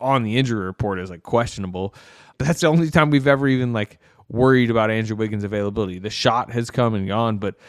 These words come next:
there just is something to always being there. He's just emotionally steady.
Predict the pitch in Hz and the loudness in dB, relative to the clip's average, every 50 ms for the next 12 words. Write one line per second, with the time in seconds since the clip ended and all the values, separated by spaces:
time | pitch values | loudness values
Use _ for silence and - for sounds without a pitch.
0 | - - _ _ - 120 120 117 165 190 - 135 135 147 143 - - 135 123 117 | -20 -20 _ _ 0 0 2 2 2 0 2 4 4 4 4 4 2 2 2 0
1 | - 123 120 113 107 - - 113 107 101 92 - _ _ - 98 104 104 104 107 | -2 -4 -4 -4 -4 -2 0 0 0 0 -2 -6 _ _ -6 -2 -2 0 0 0
2 | 101 98 95 - _ - 92 90 87 87 87 87 85 82 80 73 - - - _ | -2 -2 -6 -8 _ -8 -6 -6 -6 -6 -8 -10 -12 -14 -14 -14 -16 -18 -20 _
3 | _ - 127 131 135 - 247 214 196 - 120 110 104 107 107 117 123 - - 117 | _ -4 -2 -2 -2 -2 -6 -4 -2 -2 -2 0 0 2 2 2 2 0 -2 -4
4 | 107 107 107 104 104 101 104 - - - - 101 98 107 117 120 120 120 | -4 -4 -4 -4 -6 -8 -10 -12 -14 -10 -6 -4 -4 -2 -2 -4 -4 -6